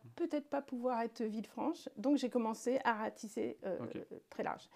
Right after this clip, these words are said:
Speaker 1: Et là, j'allais tout azimut. Je me disais, si je veux que ça marche, il faut trouver un lieu. Si je veux, voilà,
Speaker 2: Hmm.
Speaker 1: il faut, il faut rencontrer des gens, il faut, voilà.
Speaker 2: Ok, donc finalement tu t'établis, euh, ici parce que la mairie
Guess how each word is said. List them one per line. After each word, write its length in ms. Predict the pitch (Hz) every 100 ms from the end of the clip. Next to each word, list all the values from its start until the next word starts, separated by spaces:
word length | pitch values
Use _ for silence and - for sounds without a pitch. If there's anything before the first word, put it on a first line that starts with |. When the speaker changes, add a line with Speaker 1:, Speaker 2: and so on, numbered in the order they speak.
| - -
Speaker 1:
Et 80 | -
là, 220 | 220 233
j'allais 260 | 247 220 208
tout 140 | - 254
azimut. 380 | 214 196 208 220
Je 40 | 185
me 40 |
disais, 380 | 190 185 208 - - 202
si 240 | - 233
je 100 | 226
veux 80 | 226
que 80 | 220
ça 160 | - 208
marche, 320 | 226 240 - - - -
il 80 | 185
faut 160 | -
trouver 260 | 247 269 233
un 100 | 220
lieu. 260 | 220 226 247
Si 240 | 262 208
je 140 | 202 220
veux, 280 | 185 202 - 180
voilà, 180 | 208 233
Speaker 2:
Hmm. 20 | -
Speaker 1:
il 40 |
faut, 440 | - 214 220 - -
il 480 | - - - _ -
faut 80 | 220
rencontrer 400 | 214 208 202 196
des 140 | 220
gens, 260 | 202 202 240
il 120 | 233
faut, 360 | - - - - -
voilà. 160 | 190 - _ _ _ _ - - - - _ -
Speaker 2:
Ok, 120 | 113 143
donc 140 | 139 113
finalement 300 | 147 147 147
tu 140 | 117
t'établis, 560 | 123 123 120 123 123 - _ _ _
euh, 420 | 110 101 95 95 92 -
ici 260 | 120 -
parce 200 | 185 107
que 120 | - 110
la 120 | 101
mairie 280 | 101 107